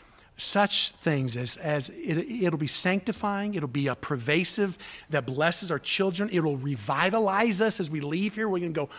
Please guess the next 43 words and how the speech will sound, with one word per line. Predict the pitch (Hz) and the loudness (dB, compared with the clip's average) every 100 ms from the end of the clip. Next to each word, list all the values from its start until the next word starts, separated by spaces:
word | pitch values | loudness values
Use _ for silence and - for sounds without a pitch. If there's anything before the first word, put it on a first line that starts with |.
| - - | -16 -6
"Wow, | 170 220 226 185 | 2 6 8 8
am | 156 | 6
I | 147 | 6
ever | 143 131 127 | 4 2 0
built | 151 143 175 | 0 0 2
up | 180 185 | 0 0
and | 151 | 0
encouraged?" | 139 120 - 202 202 - - - - | -2 -2 -2 0 0 -2 -12 -16 -8
And | 160 156 | -2 0
it | |
will | 156 147 | 0 0
be | 147 | -2
a | 127 | -2
foretaste | - 165 180 180 - 170 160 131 | -4 0 0 0 -2 -2 -2 -6
of | |
the | 120 | -10
glory | 113 139 139 139 | -6 -4 -2 -4
that | 135 | -6
we | 139 | -8
have. | 107 98 92 104 - _ _ _ _ - _ _ _ - - - - - | -8 -12 -16 -20 -20 _ _ _ _ -20 _ _ _ -20 -18 -20 -20 -2
I | 143 | 4
read | 165 165 | 4 4
a | |
quote | - 170 175 | 4 4 4
th-, | 160 | 0
this | 139 156 - | 0 -2 0
morning | 175 170 165 | 2 2 2
in | |
my | 156 147 | 0 -2
quiet | - 160 151 | -2 0 0
time. | 143 123 110 - - _ _ - - _ - - | -6 -8 -12 -18 -20 _ _ -20 -20 _ -20 -8
Repentance | 139 - 196 208 220 202 | -8 0 0 2 0 0
and | 180 147 | 0 2
worship | 156 170 - 190 - - - - | 4 4 4 2 0 -12 -8 -4
are | 127 | -2
the, | 120 - | -4 0
are | 143 | 0
the, | 135 131 127 | 2 -2 -2
are | 143 123 | -2 -2
the, | 123 - | -2 -4
are, | 151 135 131 180 | -4 -6 -6 -4
are | 147 | -4
the | 127 120 | -4 -8